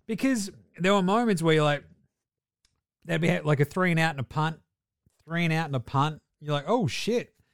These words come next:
Niners, if they could move, oh, no, the Niners have just gone three and out and punted because they don't have an offense. And, like, you could see the defense just wear down time after time, and just, like,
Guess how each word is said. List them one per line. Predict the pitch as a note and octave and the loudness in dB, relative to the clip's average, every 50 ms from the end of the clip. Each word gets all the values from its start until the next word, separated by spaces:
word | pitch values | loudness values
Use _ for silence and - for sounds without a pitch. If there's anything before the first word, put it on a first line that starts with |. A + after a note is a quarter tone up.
| _ _ _ _ _ _ - | _ _ _ _ _ _ -8
Niners, | C#3+ F#3 A#3+ C4 C4 G#3 E3 D#3 | -2 0 0 2 2 2 2 2
if | D#3 D3 | 2 2
they | E3 D#3 | 0 0
could | B2+ E3 D3 | 0 2 2
move, | E3 F3+ G3+ D#3+ | 2 2 0 0
oh, | D3+ D3+ D#3+ D#3+ | 0 0 2 2
no, | C#3 C3+ C#3 D3 | 2 2 0 0
the | D#3 C#3+ C#3 C3 | 0 0 -2 0
Niners | B2+ B2+ B2 B2+ B2 A#2 | 0 2 0 0 0 0
have | G#2 A2 | -2 -2
just | A2 A2 - | -4 -4 -4
gone | A2+ G#2+ G#2 | -4 -4 -4
three | - A#2 A2+ G#2+ | -4 -4 -2 -2
and | G2+ | -2
out | G#2 G#2 G2 | -2 -4 -4
and | G#2 G2+ | -8 -8
punted | - G2+ F#2+ F#2 G2 F#2 F#2 - _ _ _ _ _ _ _ _ _ _ _ - | -8 -8 -8 -8 -8 -8 -10 -12 _ _ _ _ _ _ _ _ _ _ _ -8
because | C3+ A#2+ - B2 A2+ G2+ F2+ - - - | -6 -4 -2 0 0 -2 -2 -6 -10 -6
they | - B2 A2 | -4 -2 0
don't | A2 G#2+ G#2 G2 | 0 0 0 -2
have | G#2+ G#2 G2 G2 F#2 F2+ F#2 - - _ _ _ _ _ _ _ | -2 -4 -4 -4 -4 -6 -8 -12 -16 _ _ _ _ _ _ _
an | A2 G#2 | -10 -8
offense. | G2 F2+ F2 - F#2 F2+ - - - - - - - - _ | -8 -8 -8 -12 -16 -18 -18 -18 -16 -14 -14 -14 -14 -16 _
And, | - C3+ C#3 C#3 C#3 | -4 -2 -2 -2 0
like, | C3+ C3+ C#3+ C#3+ | 0 0 0 2
you | D3 C#3+ | 0 0
could | C#3+ E3 C3+ | 0 0 -2
see | - - F3 E3 E3+ | 0 2 2 4 4
the | E3 D#3 | 2 2
defense | C#3 C3+ C#3 C3 B2+ - C3+ A#2+ - | 2 2 2 2 2 2 0 -2 0
just | B2+ A#2 G#2 | -2 -2 -2
wear | G#2 G2+ G#2 A2+ A2+ A2+ A2 A2+ A2 | -4 -4 -2 0 2 2 2 2 0
down | G#2 G2 G#2 G2+ G2+ G2+ G2+ F#2+ F#2 G2+ | 0 -2 -2 -2 -2 -2 -2 -4 -4 -6
time | - - - A2+ A2 A2 A2 G#2+ G#2 | -8 -8 -8 -6 -4 -2 -2 -2 -2
after | G2+ G2 - A2 | -4 -4 -6 -8
time, | - A2+ G#2 G2+ G2+ G2+ G2+ G#2 A2+ | -6 -4 -4 -2 -2 -4 -4 -6 -8
and | A#2+ A#2+ A#2 | -6 -4 -4
just, | A#2 A2+ - | -4 -2 -2
like, | A#2+ A2+ G#2 | 0 -2 -2